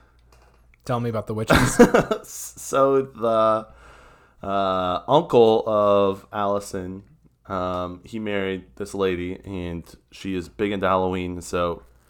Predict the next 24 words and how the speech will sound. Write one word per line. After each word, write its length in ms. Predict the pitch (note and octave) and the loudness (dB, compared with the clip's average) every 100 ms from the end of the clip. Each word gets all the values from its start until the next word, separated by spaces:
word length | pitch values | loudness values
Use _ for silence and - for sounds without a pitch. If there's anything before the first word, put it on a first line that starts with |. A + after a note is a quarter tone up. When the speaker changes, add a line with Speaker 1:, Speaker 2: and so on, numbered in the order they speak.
| _ _ _ - - _ _ - | _ _ _ -20 -20 _ _ -20
Speaker 2:
she 100 | F2+ | -8
called 200 | G#2+ A2 | -2 -2
herself 260 | A#2 B2 | 0 -2
a 20 | B2 | 2
witch. 420 | D3 E3 - - | 2 2 -2 -18
She 100 | - | -12
said, 140 | F#2+ E2+ | -8 -6
"The 60 | |
witch 180 | F#2+ C3 | -6 -6
is 80 | C3 | -4
home. 540 | C3+ C3 B2+ B2 B2 _ | -2 -2 -2 -4 -8 _
There's 140 | A2 A#2+ | -16 -8
a 40 | |
witch, 340 | A2+ A#2 A#2 - | -4 -4 -4 -10
that 160 | G#2 | -8
witch." 480 | G#2+ G#2 G2+ - - - - | -6 -8 -10 -18 -20 -20 -14
She 160 | - | -4
had 140 | F#2+ F2+ | -2 -4
s-, 140 | - _ | -10 _
decorations, 1000 | A2 G2+ G2+ F#2 - F#2 F2+ F2+ - - _ - - _ _ - - - - | -4 -2 -4 -6 -8 -10 -10 -12 -18 -20 _ -20 -20 _ _ -20 -20 -20 -20
witchy 380 | G#2 G#2 G#2 G#2 | -10 -8 -8 -8
decorations. 880 | F#2+ F2 G2 F#2+ F2+ F#2 F#2 F2+ - - - _ - | -6 -6 -6 -6 -6 -8 -8 -12 -18 -20 -20 _ -12
Speaker 1:
That's 180 | C3+ - | -10 2
pretty. 400 | F#3+ G3 E3+ | 6 6 2